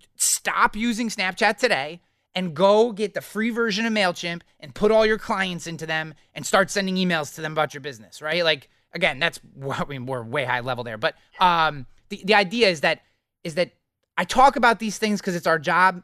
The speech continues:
Marty, mine. We, we have to figure these things out and let you guys know about 'em, right? This is what we do for a living.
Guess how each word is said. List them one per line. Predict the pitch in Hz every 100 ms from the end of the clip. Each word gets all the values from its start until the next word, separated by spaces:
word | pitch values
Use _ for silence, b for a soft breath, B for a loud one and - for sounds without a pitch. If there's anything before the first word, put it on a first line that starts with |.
| _
Marty, | 165 185 190 185
mine. | 175 180 175
We, | 170
we | 175 196
have | 170
to | 196
figure | - 208 202
these | 175
things | 190 180
out | 202 180
and | 151
let | 175 -
you |
guys | 185 175
know | 208 247
about | 151 117
'em, | 107
right? | 135 -
This | 185
is | 175 175
what | 202
we | 202
do | 196 392
for | 139
a | 170
living. | 240 277 82